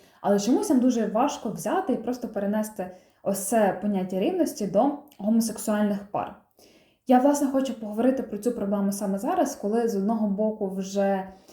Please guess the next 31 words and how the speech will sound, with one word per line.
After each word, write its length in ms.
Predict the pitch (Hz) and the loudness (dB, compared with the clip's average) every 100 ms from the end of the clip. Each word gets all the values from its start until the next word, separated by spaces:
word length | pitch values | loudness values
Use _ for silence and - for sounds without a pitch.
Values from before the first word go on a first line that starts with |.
| - | -10
трошки 340 | - 233 - 240 | -4 -2 0 -2
стихла 600 | - - - 254 214 190 | -2 -4 4 4 4 0
оця 220 | - 233 | 0 0
агресія, 600 | 196 196 208 196 202 180 | -2 0 -2 -2 -6 -6
яка 440 | 170 180 185 202 | -6 -6 -4 -2
ширилась 520 | 185 - 208 185 185 202 | -2 -2 -2 -2 -4 -4
мережею 460 | 190 185 185 180 | -2 -2 -4 -8
щодо 360 | 180 - 196 180 | -8 -4 -2 -2
підписання 540 | 190 - - 190 180 | -8 -10 -10 -6 -6
цієї 280 | 180 190 180 | -6 -4 -4
петиції, 560 | 180 202 427 427 277 226 | -4 -2 -2 0 0 4
і 40 | |
в 20 | |
нас 180 | 220 202 | 4 4
вже 140 | 185 | 2
є 180 | 220 208 | 2 4
відповідь 420 | 202 202 - - - | 2 -2 -6 -16 -8
пре-, 300 | 190 185 190 | -6 -6 -4
від 220 | 202 - | -4 -4
президента. 580 | 196 196 190 175 185 294 - - - _ _ - | -6 -4 -4 -4 -6 -8 -10 -20 -20 _ _ -16
Ем, 480 | - 175 175 175 165 - _ | -12 -10 -8 -6 -8 -10 _
а 240 | - 214 | 0 2
з 120 | 214 - | 2 2
іншого 460 | 311 392 - 254 | -2 0 0 0
боку, 320 | 202 202 202 - - | 2 0 -2 -6 -6
коли 340 | 208 240 247 - - | 0 2 0 -2 -10
досі 320 | 202 254 254 233 | 2 2 2 0
ця 160 | 226 | -4
проблема 540 | - 196 190 208 190 185 | -4 -4 0 0 0 -2
гостро 440 | 196 208 208 190 | 2 2 0 -12
стоїть 440 | - 214 208 202 | -8 -2 -2 -2